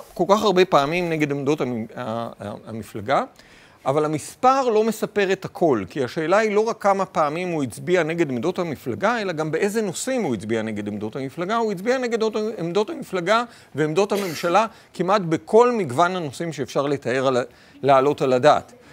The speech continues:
זאת אומרת, הממשלה מובילה, ממשלת טוני בלר מובילה את, אה, בריטניה להשתתף יחד עם ארצות הברית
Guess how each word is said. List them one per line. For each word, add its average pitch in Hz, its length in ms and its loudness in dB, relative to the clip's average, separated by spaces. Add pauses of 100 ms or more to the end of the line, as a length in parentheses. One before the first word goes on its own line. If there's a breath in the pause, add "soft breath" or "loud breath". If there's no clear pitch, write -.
(300 loud breath)
זאת 147 180 -6
אומרת, 190 340 2
הממשלה 202 560 2
מובילה, 180 560 2
ממשלת 180 440 -2
טוני 180 240 -2
בלר 160 240 -2
מובילה 160 580 -2
את, - 160 -6
אה, 151 160 -2
בריטניה 151 800 -2
להשתתף 156 680 -6
יחד 165 400 0
עם 151 140 -4
ארצות 139 340 -6
הברית 156 560 -2